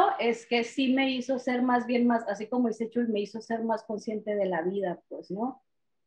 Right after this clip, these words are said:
Y de, y de decir, pues, pues sí está chingón lo que, lo que probablemente vayamos a experim-, a experimentar más adelante,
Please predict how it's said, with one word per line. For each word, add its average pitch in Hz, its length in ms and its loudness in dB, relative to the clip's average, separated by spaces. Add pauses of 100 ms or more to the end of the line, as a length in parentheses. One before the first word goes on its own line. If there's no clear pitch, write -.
Y 185 160 -2
de, 180 640 4
y 185 100 2
de 185 100 2
decir, 175 600 0 (360)
pues, 185 360 2 (440)
pues 185 180 -4
sí 240 100 2
está 311 240 6
chingón 285 400 6
lo 285 120 6
que, 208 160 4
lo 180 300 2
que 175 100 -6
probablemente 233 680 2
vayamos 208 360 2
a 220 60 -4
experim-, 180 420 -4
a 170 280 -4
experimentar 170 640 -6
más 220 180 -2
adelante, 233 680 0